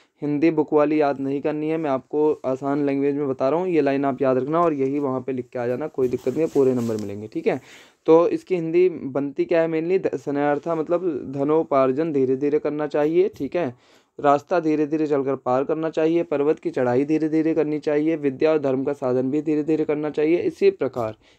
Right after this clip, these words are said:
व्यायाम भी धीरे धीरे करते हुए अभ्यास पूर्वक बढ़ाने से शरीर दृढ़ होता है, ठीक है।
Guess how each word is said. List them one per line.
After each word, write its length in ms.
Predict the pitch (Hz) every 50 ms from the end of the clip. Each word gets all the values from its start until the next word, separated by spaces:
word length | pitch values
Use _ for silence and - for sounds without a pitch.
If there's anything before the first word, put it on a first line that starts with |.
| _ _ -
व्यायाम 400 | 135 131 127 131 131 131 135 127
भी 100 | 139 131
धीरे 260 | 123 127 123 123 123
धीरे 240 | 120 127 120 123 117
करते 340 | - 123 113 - - 147
हुए 180 | 156 170 180 190
अभ्यास 640 | 190 156 139 127 117 127 127 131 143 170 185 - _ _
पूर्वक 480 | 135 123 123 117 110 131 156 214 -
बढ़ाने 600 | 254 185 143 123 120 113 113 113 113 117 117 117
से 340 | 117 - - 160 190 226 269 _ - - _ _ _ -
शरीर 420 | - 143 143 156 180 202 214 294 285 _ _ 156
दृढ़ 260 | 147 147 147 156 147
होता 280 | 135 117 113 107 - 107
है, 200 | 101 104 104 104 _
ठीक 140 | - 156 -
है। 160 | 262 170 131